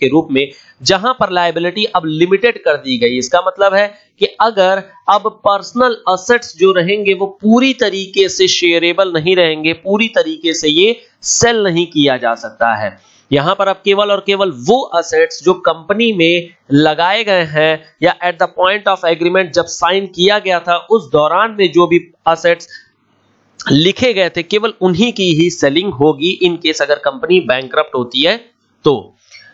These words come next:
Private Limited के बारे में बात करें, तो Private Limited में बहुत ही limited liability होती है। यहां पर personal assets को बिल्कुल भी touch नहीं किया जाता है। जैसे recent में आप लोगों ने देखा होगा कि विजय माल्या का केस है, company bankrupt हो गई है,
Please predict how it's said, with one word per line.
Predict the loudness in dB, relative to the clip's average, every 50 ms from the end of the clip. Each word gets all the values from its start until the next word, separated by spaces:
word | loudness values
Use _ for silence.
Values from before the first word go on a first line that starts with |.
| _ _ _
Private | -2 -2 -2 -2 -4 -4 -4
Limited | -2 -2 -2 -2 -2 -2
के | 0 0
बारे | 0 0 0 -2
में | -2 0
बात | 0 0 0 0
करें, | -2 -2 -2
तो | -2 -4
Private | -2 -2 0 0 -2 -4 -4
Limited | -4 -4 -2 0 0 0 0 2
में | 0 0 -2 -4 -2
बहुत | 0 2 4 4 4 2 2
ही | 2 2
limited | 2 0 0 0 2 0 2 2 2 2 2 0 -4 -8 _ 2
liability | 2 4 4 2 2 0 -2 -2 -2 -2 0 0
होती | 0 0 0 0 2 4 4
है। | 4 4 4 0 -2 -6 _ -4
यहां | 0 0 0 0 0 -2
पर | -2 0 0 0 0 -2 -8 -14 _ _ 0
personal | 2 2 2 0 -2 -2 -2 -2 -2 -2
assets | -4 -2 0 -2 -2 -2
को | 0 -2 -2 0 0
बिल्कुल | 0 0 0 2 0 0 2
भी | 2 0
touch | 0 0 -2 -2 0 0
नहीं | 0 0 0
किया | 0 2 2 2 2
जाता | 2 0 0 0 2 0
है। | 0 0 -2 -4 -6 -8 _ _ _ -2
जैसे | 0 0 0 0 0 0
recent | 0 0 -2 -2 -4 -2 0
में | 0
आप | 0 0 0 -2
लोगों | -2 0 0
ने | 0 2
देखा | 2 0 0 0 0 0
होगा | 0 0 0 -2 -4
कि | -4 -4 -4
विजय | -4 -2 0 0 0
माल्या | 0 0 -2 0 0 -2 -2
का | -2 -6
केस | -6 -2 0 0 2 2 2
है, | 0 0 0 -6 -20 -20 _ _ -2
company | -2 -2 -2 -2 -2 -2 0
bankrupt | 0 0 -2 -2 -2 -2 -4 -4 -2 0
हो | 0 0 2
गई | 2 2 2
है, | 2 2 2 0